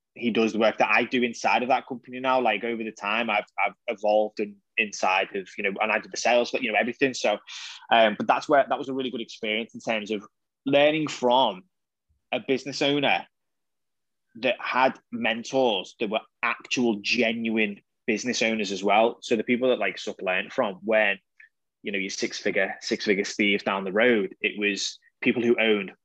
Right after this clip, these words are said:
franchises, like, you know, big, you know, big, or, like, big high level people. So you can, I got the sense anyway that when I was learning, I was learning, like, actual business stuff,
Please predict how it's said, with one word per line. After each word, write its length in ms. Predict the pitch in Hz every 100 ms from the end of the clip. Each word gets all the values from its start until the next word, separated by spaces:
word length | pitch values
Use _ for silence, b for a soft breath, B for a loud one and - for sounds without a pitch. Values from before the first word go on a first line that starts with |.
| _ _
franchises, 720 | 113 107 110 92 92 95 90
like, 220 | 95 90 -
you 80 | 95
know, 80 | 92 -
big, 260 | 110 -
you 140 | - 110
know, 100 | 104
big, 200 | 135 110
or, 120 | 117
like, 160 | 104 117 -
big 180 | 143 135
high 260 | - 117 113
level 220 | 110 104
people. 380 | 110 131 151 147
So 280 | 147 113 - b b b
you 100 | 131
can, 260 | - 139 139
I 180 | 131 143
got 140 | 147
the 60 | 127
sense 300 | - 120 113
anyway 280 | 107 117 120
that 100 | 110
when 120 | 117
I 40 |
was 120 | 120 113
learning, 480 | 101 98 117 110 - _ _ -
I 40 |
was 100 | 113
learning, 300 | 110 113 120
like, 200 | 127 117
actual 500 | 104 98 - - 104 -
business 520 | 113 101 120 120 - -
stuff, 320 | - 113